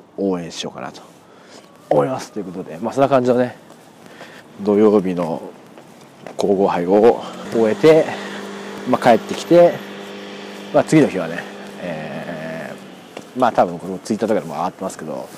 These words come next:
シーガーズのファン感謝祭的なね、イベントがありまして、まあ、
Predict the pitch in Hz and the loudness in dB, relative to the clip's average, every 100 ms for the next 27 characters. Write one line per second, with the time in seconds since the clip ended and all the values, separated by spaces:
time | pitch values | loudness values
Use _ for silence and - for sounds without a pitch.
0 | - - - - 123 101 78 78 65 55 | -20 -20 -8 0 0 0 -8 -14 -14 -14
1 | - - - - - - - - 117 104 | -16 -20 -20 -20 -14 -12 -12 2 2 2
2 | - - - 117 104 110 107 101 104 101 | -8 -10 -2 0 0 -2 0 0 -2 -4
3 | 95 98 - - - - - - - - | -4 -6 -10 -18 -20 -20 -20 -20 -20 -10
4 | 107 95 85 87 90 95 - 87 78 - | -4 -4 -2 -4 -4 -6 -6 -8 -8 -10
5 | - - - - - 143 104 - | -12 -18 -20 -20 0 4 4 0